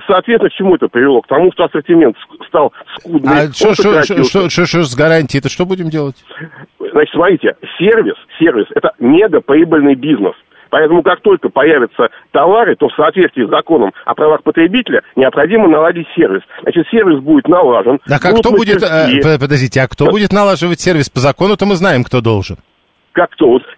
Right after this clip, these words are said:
Speaker 1: те, кто захочет денеать на этом, заработать,
Speaker 2: Не,
Speaker 1: кто
Speaker 2: не, не,
Speaker 1: знает,
Speaker 2: это,
Speaker 1: что это действительно
Speaker 2: это, это,
Speaker 1: прибыльный
Speaker 2: э,
Speaker 1: бизнес.
Speaker 2: э, это
Speaker 1: Вот и
Speaker 2: должны,
Speaker 1: всё.
Speaker 2: это должны делать те, кто завозит эти товары по
Speaker 1: Он уже
Speaker 2: параллельному импорту.
Speaker 1: и, и даже и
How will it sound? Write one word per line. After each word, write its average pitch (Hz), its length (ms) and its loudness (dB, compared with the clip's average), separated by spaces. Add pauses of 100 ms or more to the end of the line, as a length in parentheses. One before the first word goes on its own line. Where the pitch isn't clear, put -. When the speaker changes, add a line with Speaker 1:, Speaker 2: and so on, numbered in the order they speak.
Speaker 1:
те, 226 120 0
кто 196 160 -2
захочет 202 340 -2
денеать 226 300 0
на 185 60 2
этом, 147 200 0
заработать, 151 480 0
Speaker 2:
Не, 151 80 2
Speaker 1:
кто 135 120 2
Speaker 2:
не, 151 40 2
не, 160 60 2
Speaker 1:
знает, - 180 2
Speaker 2:
это, 147 100 -4
Speaker 1:
что 147 120 2
это 131 140 -4
действительно 147 340 0
Speaker 2:
это, 143 100 0
это, - 0 -
Speaker 1:
прибыльный 160 320 2
Speaker 2:
э, 156 60 0
Speaker 1:
бизнес. 143 260 0
Speaker 2:
э, 127 80 -2
это - 140 -2
Speaker 1:
Вот 117 60 0
и 127 40 2
Speaker 2:
должны, 151 260 0
Speaker 1:
всё. 208 100 0 (160)
Speaker 2:
это 120 200 -2
должны 143 320 0
делать 143 300 0
те, 131 140 -2
кто - 160 -4
завозит 165 400 0
эти 117 140 0
товары 139 340 0
по 110 80 -6
Speaker 1:
Он 113 160 -2
уже 151 120 4
Speaker 2:
параллельному 156 300 0
импорту. 87 240 -8
Speaker 1:
и, 214 180 2
и 196 260 -2
даже 196 280 0
и - 160 -12